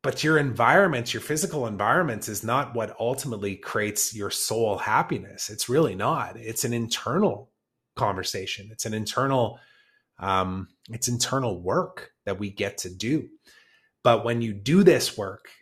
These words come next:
and you show up with gratitude, even in the messiness of the storm that may be around you, both the physical storm and the internal or whatever's around you in your family unit,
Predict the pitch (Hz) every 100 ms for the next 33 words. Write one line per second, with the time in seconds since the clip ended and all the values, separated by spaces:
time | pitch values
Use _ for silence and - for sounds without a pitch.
0 | - 113 107 - - 135 131 120 - -
1 | 117 117 - 117 104 101 - 98 98 -
2 | 127 127 123 113 104 104 110 117 - 113
3 | 101 98 101 92 95 - - 117 113 107
4 | 98 101 101 101 98 98 120 123 92 90
5 | 92 98 - - 117 107 101 101 - 104
6 | 104 101 95 92 95 101 101 - 120 120
7 | 101 92 92 101 101 98 95 98 107 107
8 | 98 92 90 - 117 131 135 95 95 90